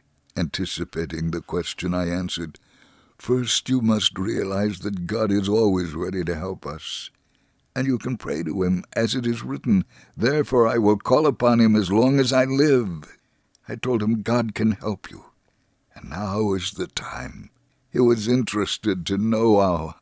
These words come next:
I had come to believe as I do, and I was delighted to give him my testimony.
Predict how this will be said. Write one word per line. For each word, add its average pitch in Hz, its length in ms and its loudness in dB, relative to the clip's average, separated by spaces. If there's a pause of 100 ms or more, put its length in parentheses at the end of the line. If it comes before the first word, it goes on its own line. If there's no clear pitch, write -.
I 104 180 0
had 98 280 0
come 110 280 2
to 98 80 2
believe 110 460 0
as 90 180 -6
I - 140 -10
do, 67 340 -12
and 82 220 -10 (580)
I 113 120 0
was 120 180 4
delighted 120 500 6
to 110 60 2
give 98 240 4
him 107 120 6
my 104 140 4
testimony. 80 840 -6